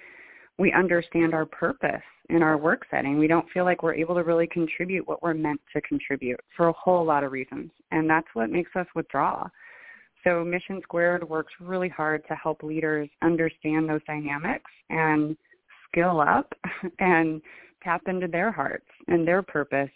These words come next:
and try and bring that out in their teams and, and understand when they're doing things that are a little dysfunctional, because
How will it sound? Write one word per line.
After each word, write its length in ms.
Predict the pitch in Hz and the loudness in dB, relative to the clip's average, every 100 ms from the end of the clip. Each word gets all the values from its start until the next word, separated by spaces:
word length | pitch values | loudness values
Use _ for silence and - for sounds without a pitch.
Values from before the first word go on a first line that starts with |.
| - | 0
and 160 | 160 | 0
try 220 | - 170 | 2 2
and 420 | 170 160 156 147 156 | 6 6 4 0 -2
bring 220 | 175 180 | 0 4
that 160 | 160 | 4
out 180 | 151 147 | 4 2
in 80 | 147 | 0
their 160 | 143 135 - | -2 -6 -10
teams 300 | 135 - 180 _ _ - | -10 -10 -18 _ _ -2
and, 320 | 156 143 143 | 2 4 4
and 160 | 147 143 | 2 4
understand 800 | 160 165 160 165 160 156 151 - - - - - - - | 2 2 -2 0 2 2 0 -6 -18 -20 -20 -20 -20 -2
when 160 | 196 190 | 2 4
they're 140 | 180 | 2
doing 420 | 170 185 185 190 | 0 -2 -2 -2
things 220 | 185 180 | 0 2
that 60 | 165 | 4
are 80 | 160 | 4
a 40 | |
little 240 | 156 160 160 | 4 2 0
dysfunctional, 720 | 160 - 147 147 - 170 196 | -2 -2 -4 -4 0 0 0
because 380 | 185 - 160 | -4 0 0